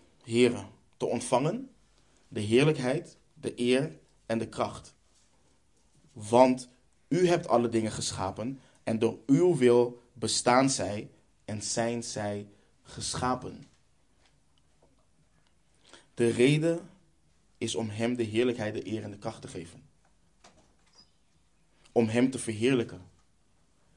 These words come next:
Kijk, als ik simpelweg oppervlakkige kennis heb, oppervlakkig weet dat de Heere God de schepper van alles is, en het daar laat,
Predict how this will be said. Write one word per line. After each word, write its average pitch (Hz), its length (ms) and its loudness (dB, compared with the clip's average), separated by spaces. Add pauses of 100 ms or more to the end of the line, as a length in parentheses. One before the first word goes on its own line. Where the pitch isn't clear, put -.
(200)
Kijk, 143 160 0
als 147 120 2
ik 170 120 4
simpelweg 180 580 4
oppervlakkige 151 640 2
kennis 135 300 4
heb, 104 140 -2
oppervlakkig 131 640 0
weet 113 360 2 (300)
dat 113 120 -8
de 113 100 0
Heere 135 260 4
God 139 340 0
de - 60 -12
schepper 147 380 0
van 170 160 -2
alles 113 320 0
is, - 320 -12 (580)
en 120 140 6
het 113 180 2
daar 143 280 6
laat, - 440 2